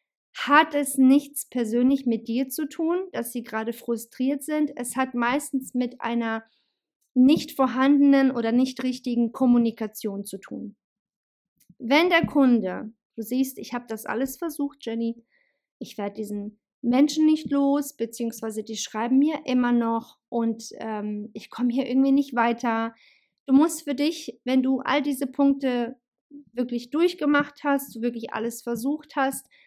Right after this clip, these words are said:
wenn du das, was vertraglich festgelegt wurde, auch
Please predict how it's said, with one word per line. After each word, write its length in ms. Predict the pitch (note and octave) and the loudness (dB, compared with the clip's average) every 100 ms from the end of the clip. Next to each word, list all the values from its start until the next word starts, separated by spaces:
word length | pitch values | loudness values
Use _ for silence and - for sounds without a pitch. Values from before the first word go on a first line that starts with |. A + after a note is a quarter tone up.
| _ _ _ | _ _ _
wenn 240 | A3 B3 B3 | 0 4 4
du 460 | B3 A#3+ A#3 A3+ C4 | 2 0 -2 -6 -14
das, 400 | A#3 C4+ C4+ B3 | -2 -2 -2 -6
was 200 | B3 - | -8 -8
vertraglich 680 | B3 B3 B3 A#3+ A#3+ A3 | -10 -2 0 0 -2 -10
festgelegt 720 | - C4+ C4 - A#3 A3+ - - | -4 -4 -4 -6 -4 -4 -8 -6
wurde, 520 | A3 A#3+ C4 E4+ G4+ _ _ _ - | -2 0 0 -4 -8 _ _ _ 2
auch 380 | A#3+ A#3 - | 4 4 -2